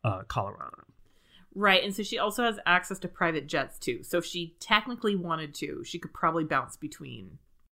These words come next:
Speaker 1: Well, she said, "I literally didn't leave the house." So if she took a private jet, she's lying.
Speaker 2: It's
Speaker 1: And
Speaker 2: true.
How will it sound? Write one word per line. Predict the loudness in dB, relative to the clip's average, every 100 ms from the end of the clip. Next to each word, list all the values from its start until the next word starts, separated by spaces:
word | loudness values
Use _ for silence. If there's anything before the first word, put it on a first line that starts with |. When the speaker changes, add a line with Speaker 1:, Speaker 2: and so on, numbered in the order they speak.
| _ _ _ _ _ _ _ _ _ 6
Speaker 1:
Well, | 10 10
she | 12 10
said, | 12 10 10
"I | 6 6 2
literally | 8 10 12 10 8
didn't | 8 6 6
leave | 2
the | 0
house." | 0 -4 -6 -12 -14 -16 -20 -16
So | -6 8 10 12 10 2 _
if | 10 10
she | 6 4 6 6 8
took | 8 8
a |
private | 10 10 10 6
jet, | 8 8 8
she's | 0 2
lying. | 6 8 8 6 -4 -10 _ _ _
Speaker 2:
It's | 2 4
Speaker 1:
And | 6
Speaker 2:
true. | 6